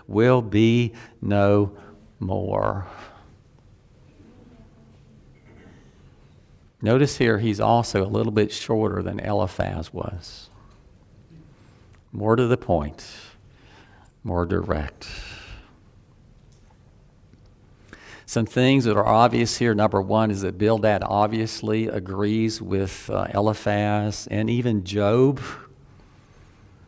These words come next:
Pre-Job, before this event took place, I would imagine that the arguments you hear presented by these guys would have been very much the same kinds of arguments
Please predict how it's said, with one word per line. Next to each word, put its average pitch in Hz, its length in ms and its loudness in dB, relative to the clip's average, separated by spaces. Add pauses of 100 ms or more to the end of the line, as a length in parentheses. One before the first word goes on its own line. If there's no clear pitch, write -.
(280)
Pre-Job, 127 640 4
before 110 380 2
this 117 240 2
event 117 500 2
took 120 240 2
place, 117 380 4
I 110 80 6
would 107 100 4
imagine 110 600 2
that 98 100 -2
the 98 140 -2
arguments 113 640 0
you 101 120 -4
hear 113 300 0
presented 104 560 0
by 104 240 4
these 110 240 0
guys 110 460 2
would 98 120 2
have 95 80 0
been 95 200 -2
very 107 260 2
much 110 240 0
the 107 120 -4
same 110 340 0
kinds 110 300 0
of 101 100 -2
arguments 110 680 2